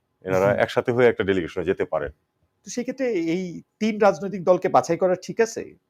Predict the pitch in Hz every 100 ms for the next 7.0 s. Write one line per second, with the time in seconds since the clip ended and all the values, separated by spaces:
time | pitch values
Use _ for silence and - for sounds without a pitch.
0 | - 120 113 110 127 135 101 151 - -
1 | 120 101 95 _ _ _ _ _ - 127
2 | 117 117 139 165 208 190 202 196 170 131
3 | 139 - 135 165 175 165 151 135 127 117
4 | 113 104 90 95 87 76 73 69 - _
5 | _ - 95 90 - - _ 175 170 160
6 | - 135 - - _ _ - 170 120 -